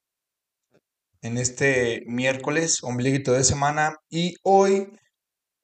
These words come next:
volveremos a contar con la presencia de nuestro amigo Tuzo, hablando de deporte,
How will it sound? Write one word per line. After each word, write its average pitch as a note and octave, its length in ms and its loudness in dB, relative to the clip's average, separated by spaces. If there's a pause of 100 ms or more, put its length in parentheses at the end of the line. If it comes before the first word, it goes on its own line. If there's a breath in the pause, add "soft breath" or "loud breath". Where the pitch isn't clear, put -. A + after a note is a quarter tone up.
(100)
volveremos C#3 540 0
a D3+ 80 -4
contar C3+ 320 -2
con D#3 120 -4
la C#3 100 -4
presencia C3 420 -2
de B2+ 140 -2
nuestro A2+ 300 -6
amigo A#2+ 280 -4 (100)
Tuzo, D#3+ 540 0 (1080)
hablando D3 420 0
de E3 540 2
deporte, B2+ 600 -4